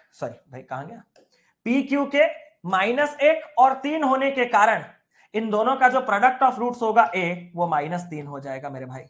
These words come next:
हाँ या ना? और साथ ही साथ जब मैं आर और एस बी की मैं जब बात कर रहा हूं तो ये है क्या? Product of roots ही तो है।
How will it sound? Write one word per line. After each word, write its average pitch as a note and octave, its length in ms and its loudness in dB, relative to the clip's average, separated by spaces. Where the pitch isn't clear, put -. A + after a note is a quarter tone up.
हाँ D#3 460 -6
या C#3 160 -8
ना? C#3 120 -18
और A3 160 4
साथ A3 280 4
ही C#4+ 100 -4
साथ D4 220 2
जब B3 140 0
मैं C4 160 -2
आर A3+ 240 6
और C#4+ 200 2
एस A#3 160 -2
बी G3+ 220 -4
की C#4 140 -8
मैं C4+ 200 -4
जब B3+ 140 -4
बात A3 260 4
कर A3 100 2
रहा A3 100 2
हूं B3 80 -4
तो B3+ 80 -2
ये C4 140 -2
है C4 180 2
क्या? D4+ 180 -2
Product G3 320 0
of B3 180 2
roots B3+ 200 -2
ही C4 60 -4
तो B3+ 140 2
है। D4 160 6